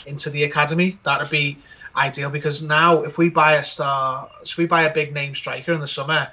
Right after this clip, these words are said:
Calvert-Lewin is still very much an option there. He's not, like, a token player from the reserves who's not really gonna get a game. You know, i-, i-, if there's an injury, we'll just move players around. The legitimate first team squad options, and that's what you want. You want a conveyor belt of,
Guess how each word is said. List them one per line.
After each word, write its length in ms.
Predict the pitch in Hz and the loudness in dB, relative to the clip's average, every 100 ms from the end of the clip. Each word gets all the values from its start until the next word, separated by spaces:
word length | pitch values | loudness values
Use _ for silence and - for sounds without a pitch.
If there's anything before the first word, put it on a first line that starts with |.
| _ _ _ _ - | _ _ _ _ -4
Calvert-Lewin 540 | 156 156 143 143 156 | 0 0 0 0 0
is 80 | 143 | 0
still 220 | - 143 | -4 -4
very 240 | 139 139 135 | -2 -4 -4
much 420 | 135 - - - | -10 -2 0 0
an 80 | 139 | -2
option 340 | 131 - 160 143 | -4 -2 -2 0
there. 240 | 135 143 | -2 0
He's 220 | 147 147 | -2 -2
not, 180 | 151 139 | -2 -2
like, 240 | 135 139 | -2 -4
a 60 | 135 | -4
token 640 | - - 143 143 147 131 - - - - | -4 -2 -4 0 0 0 -12 -20 -20 -12
player 420 | - 131 139 151 | 0 2 4 4
from 200 | 139 147 | 2 -4
the 80 | 135 | -4
reserves 560 | 127 127 127 139 143 135 | -6 -2 0 2 0 -2
who's 200 | 131 135 | -4 -2
not 260 | 143 143 | -4 -4
really 320 | 135 131 135 131 | -6 -6 -4 -6
gonna 220 | 131 127 | -6 -2
get 160 | 127 | -2
a 40 | 127 | 0
game. 380 | 143 143 143 - - | 2 2 0 -10 -16
You 160 | 117 147 | -12 -4
know, 200 | 135 131 | -2 0
i-, 40 | |
i-, 300 | 139 151 147 | 0 2 2
if 280 | 165 151 147 | 0 -2 -2
there's 120 | 147 | -4
an 80 | 139 | -2
injury, 380 | 143 143 147 139 | 0 2 2 2
we'll 160 | 139 139 | 2 0
just 200 | 139 143 | 0 0
move 220 | 135 131 | -2 2
players 320 | 135 135 135 | 2 2 0
around. 480 | 135 139 151 151 - - - - | 4 6 4 2 -4 -18 -18 -4
The 80 | 143 | -2
legitimate 520 | 143 156 151 151 147 | 4 4 4 2 4
first 340 | 147 139 - | 4 4 2
team 200 | 143 123 | -2 -2
squad 300 | - 123 123 | -2 0 0
options, 500 | 127 - 151 147 143 | -2 0 -2 0 -2
and 100 | 135 | 2
that's 320 | 139 139 - | 0 2 0
what 120 | 147 135 | 0 -4
you 80 | |
want. 180 | 131 131 | 0 0
You 60 | 143 | 0
want 100 | 147 | -2
a 40 | |
conveyor 380 | 143 139 135 135 | -2 2 2 4
belt 280 | 151 151 156 | 4 4 2
of, 180 | 143 | -2